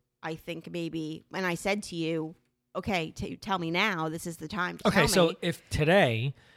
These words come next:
Speaker 2: if tonight I went out and I met a girl and I had sex and I came home and tomorrow I told you I came clean.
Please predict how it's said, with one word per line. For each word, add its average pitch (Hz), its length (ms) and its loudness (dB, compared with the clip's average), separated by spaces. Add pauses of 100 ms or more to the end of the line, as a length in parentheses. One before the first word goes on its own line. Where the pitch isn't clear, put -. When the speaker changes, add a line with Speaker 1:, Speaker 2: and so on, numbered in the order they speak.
(600)
Speaker 2:
if 180 160 4
tonight 202 480 6
I 156 120 10
went 143 200 10
out 123 320 6 (280)
and 139 80 6
I 131 80 8
met 127 140 10
a 123 40 6
girl 190 340 12
and 123 120 6
I 117 180 2 (300)
had 110 180 0
sex 190 380 4
and 123 100 0
I 123 80 0
came 127 240 -2
home 151 380 4
and 110 160 -8 (760)
tomorrow 160 540 8
I 131 100 8
told 127 320 8
you 104 140 2
I 107 80 2
came 120 240 2
clean. 101 400 0